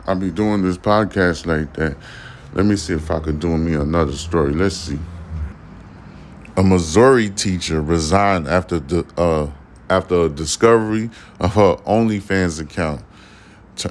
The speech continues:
she turned her full focus on porn now. I am that teacher. All right. I think I covered this story months ago.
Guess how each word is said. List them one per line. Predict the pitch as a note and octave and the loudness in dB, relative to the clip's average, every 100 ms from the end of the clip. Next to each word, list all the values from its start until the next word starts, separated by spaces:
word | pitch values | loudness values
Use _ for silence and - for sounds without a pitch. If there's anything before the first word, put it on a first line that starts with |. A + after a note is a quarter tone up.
| - | -10
she | - G2 | -6 -4
turned | - G#2 F#2+ | 2 4 4
her | E2+ | 2
full | - G2+ F#2+ | 2 2 2
focus | F2+ G#2 G2 F2 F2+ | 4 2 2 -2 -2
on | E2+ D#2+ | -2 -2
porn | - A2 G#2 F2 D#2 | 0 2 2 0 -4
now. | D2 C2 A1+ - - - - | -6 -10 -14 -20 -20 -20 -6
I | F2 F2+ | -2 0
am | D#2+ D2 | 0 -2
that | C#2+ A#2 G#2 - | 2 2 2 -2
teacher. | - D#2 - - G#1+ - - - - - - - - - - - | -6 -6 -8 -10 -12 -18 -20 -20 -20 -20 -20 -20 -20 -20 -16 -8
All | D2 | -2
right. | D#2+ E2 - - - - - F#2 | 0 -2 -4 -16 -20 -20 -6 -2
I | |
think | F2 F#2+ F2+ | 0 2 2
I | E2 E2 D2 D2 | 4 4 2 -2
covered | - F#2 E2+ D2+ | 2 2 2 -2
this | E2 C#2+ | -2 -4
story | - E2 D#2 C#2 C2+ D#2 | -2 0 0 -2 -8 -8
months | D2+ F2 E2+ - | 0 0 0 -2
ago. | D2+ C#2+ C#2+ | -4 -2 -2